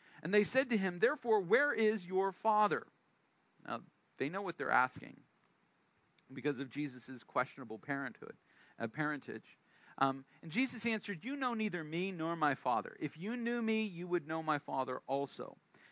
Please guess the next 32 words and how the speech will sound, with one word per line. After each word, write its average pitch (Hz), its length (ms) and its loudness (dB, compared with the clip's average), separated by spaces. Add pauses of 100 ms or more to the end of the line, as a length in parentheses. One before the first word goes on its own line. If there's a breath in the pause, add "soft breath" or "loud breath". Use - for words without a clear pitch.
(100)
These 202 280 2
words 208 280 2
he 185 120 -4
spoke - 380 -4
in 214 80 -6
the 214 80 -6
treasury 135 600 0
as 127 180 2
he 156 100 -10
taught 156 340 0
in 202 80 -8
the 202 80 -4
temple, 139 440 -2
but 143 180 0
no 147 280 -2
one 208 200 0
arrested 165 480 0
him 127 120 -6
because 139 360 -2
his 143 160 -6
hour 135 280 4
had 123 180 2
not 117 240 -2
yet - 200 -6
come. 123 340 -2 (640 soft breath)
So 214 200 2
he 202 160 0
said 233 340 0
to 262 100 -2
them 233 180 -2
again, 160 440 2
"If 156 160 -2